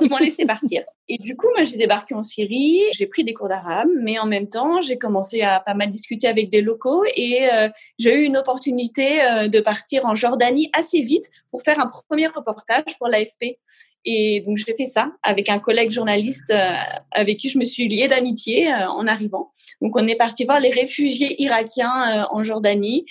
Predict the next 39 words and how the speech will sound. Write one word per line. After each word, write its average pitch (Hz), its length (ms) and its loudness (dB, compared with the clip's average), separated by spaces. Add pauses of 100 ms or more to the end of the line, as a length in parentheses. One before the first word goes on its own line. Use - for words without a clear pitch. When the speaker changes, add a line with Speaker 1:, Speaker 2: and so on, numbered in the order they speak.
(260)
Speaker 1:
Et 254 140 4
en, 262 160 0 (280)
et 262 80 -6
ensuite, 262 320 -4
d'une 320 180 2
pierre 330 240 -2
deux 277 100 -6
coups, 403 360 -2
petit 349 320 2
à 277 80 0
petit, 330 340 0 (300)
j'ai 247 180 0
réussi 277 440 0
à 240 100 4
vendre, 277 400 0
euh, 233 160 0
des 226 160 -2
sujets 262 480 -2
à 208 340 2
France 196 280 -12
Info, 262 640 -2 (220)
France 190 300 -8
Inter, 262 600 2 (360)
France 202 260 -2
vingt-quatre. 254 840 2 (280)
Et 262 140 -2
donc, 302 160 -2 (200)
euh, 269 260 2
petit 330 380 -2
à 262 100 0
petit, 330 260 -4
ma 254 140 2
carrière 247 320 -2
s'est 320 140 -4
développée. 240 640 0
J'ai 285 160 -2
commencé 220 400 -2
en 214 200 0
radio. 240 480 0